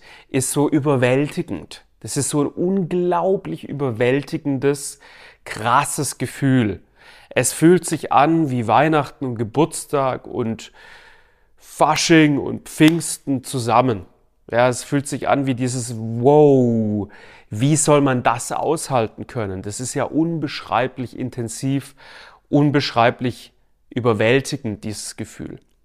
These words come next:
Viele Männer beschreiben das so. Und der Grund, warum die Männer dieses Gefühl als so überwältigend erleben, hat ganz, ganz häufig eine sehr, sehr tiefliegende,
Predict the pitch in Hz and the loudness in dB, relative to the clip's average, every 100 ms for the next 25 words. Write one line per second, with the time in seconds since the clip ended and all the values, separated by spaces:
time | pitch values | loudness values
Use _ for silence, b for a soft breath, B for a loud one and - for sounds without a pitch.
0 | _ - - 135 143 120 131 151 - 131 | _ -16 -6 -2 0 -2 -2 -6 -4 0
1 | 135 139 113 104 - - - _ _ 139 | 0 0 -4 -6 -8 -12 -16 _ _ 2
2 | 131 131 - - _ _ _ _ 135 123 | 4 4 0 -12 _ _ _ _ 0 2
3 | 120 120 123 175 208 214 127 120 120 127 | 4 4 8 8 6 0 2 4 4 4
4 | 117 113 127 147 110 123 113 110 - - | 4 4 4 4 4 0 0 -2 -4 -12
5 | - - 123 - 147 170 175 - 110 - | -16 -10 -8 -2 2 2 2 0 -2 -2
6 | 143 113 127 113 107 117 120 147 131 - | -2 0 0 0 2 0 -2 -4 -6 -4
7 | 107 107 117 135 127 127 165 190 B B | -4 -2 0 0 2 0 -2 -6 B B
8 | B - 127 - - - - - 120 131 | B -2 0 0 -6 -20 -20 -6 0 0
9 | 175 - - 147 160 - 127 135 147 196 | -2 -4 -2 -2 -4 0 2 2 0 -4
10 | - - 107 107 - - 143 160 160 127 | -4 -4 -4 -4 -8 -4 0 0 0 0
11 | 127 131 - - 151 151 - 120 123 127 | -2 -2 -8 -8 -6 -6 -6 -2 -2 -2
12 | 117 123 131 | -2 -2 -4